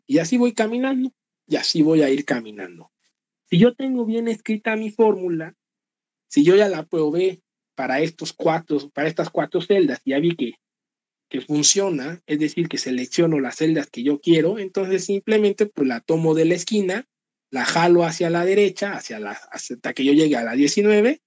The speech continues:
y luego jalo toda la fila hacia abajo hasta cubrir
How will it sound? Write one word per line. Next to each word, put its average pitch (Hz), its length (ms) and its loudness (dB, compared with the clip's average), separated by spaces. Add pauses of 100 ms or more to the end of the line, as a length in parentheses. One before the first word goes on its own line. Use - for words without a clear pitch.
(300)
y - 100 4
luego 165 400 4 (140)
jalo 151 320 0
toda 156 280 2
la 127 120 -2
fila 143 300 2
hacia 110 220 -10
abajo 165 480 0 (400)
hasta 165 300 0
cubrir 165 520 0